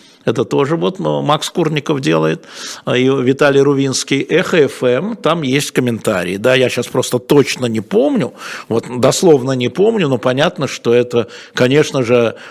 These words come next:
пощечина, ам, и родственникам, а, помилование вот такое. Но правда,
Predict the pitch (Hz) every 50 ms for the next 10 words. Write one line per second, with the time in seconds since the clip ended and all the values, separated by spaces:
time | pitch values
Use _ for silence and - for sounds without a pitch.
0 | - - - 131 - - - - - - 156 139 - - 135 120 120 113 113 -
1 | - - - - - - 147 127 123 123 120 120 117 117 117 - - - - -
2 | - - _ - _ _ _ - 160 156 160 156 160 160 - 151 151 160 156 -
3 | - - 147 151 156 151 180 196 208 208 - - - _ _ _ _ _ _ _
4 | _ _ _ _ _ _ _ _ _ _ _ _ _ _ _ - 165 147 135 131
5 | 127 131 127 110 107 110 117 120 123 127 160 156 - 143 127 135 - - 226 240
6 | 254 240 190 156